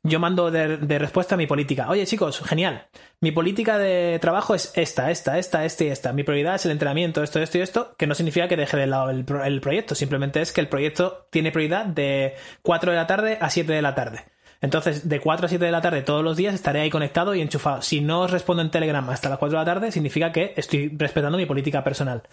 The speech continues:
Gracias. A que casi nadie cuestionaría eso. Solamente algún jefe capullo o lo que sea, pero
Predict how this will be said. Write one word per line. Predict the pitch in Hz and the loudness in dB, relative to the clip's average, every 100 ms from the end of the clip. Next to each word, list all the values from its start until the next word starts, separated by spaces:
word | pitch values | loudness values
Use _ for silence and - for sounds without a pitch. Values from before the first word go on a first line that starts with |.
| - _ _ | -20 _ _
Gracias. | 170 226 185 190 - - _ - | 0 2 2 -2 -6 -16 _ -4
A | 147 | 0
que | 156 - | -2 0
casi | 151 - | 0 2
nadie | 160 190 214 | 0 2 2
cuestionaría | 208 196 180 165 143 | 0 2 2 2 0
eso. | - 123 | -2 -4
Solamente | - 156 165 175 | -2 0 0 0
algún | 156 156 | 0 0
jefe | 147 - | 0 0
capullo | 139 131 196 160 | 0 0 0 0
o | 151 | 0
lo | 143 | -2
que | |
sea, | 139 214 151 | -2 -2 0
pero | 139 135 - | -2 -4 -8